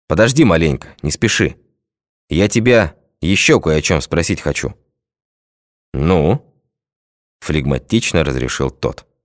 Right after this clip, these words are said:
«Ты никогда не слышал такую вот песню?» спросил я и напел ему первый куплет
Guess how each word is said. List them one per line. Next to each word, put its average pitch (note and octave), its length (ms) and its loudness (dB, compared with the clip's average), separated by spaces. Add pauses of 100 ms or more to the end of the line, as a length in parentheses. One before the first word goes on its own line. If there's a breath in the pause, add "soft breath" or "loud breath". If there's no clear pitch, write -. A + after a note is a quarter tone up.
(840)
«Ты - 120 -8
никогда F2+ 360 2
не F3+ 80 4
слышал G#2+ 380 2
такую G2+ 260 0
вот F2 220 -2
песню?» - 420 -2 (800)
спросил D2 460 -4
я G2+ 280 2
и F2 40 2
напел D#2 320 0
ему D#2 260 0
первый D2+ 380 -2
куплет F#2 480 -2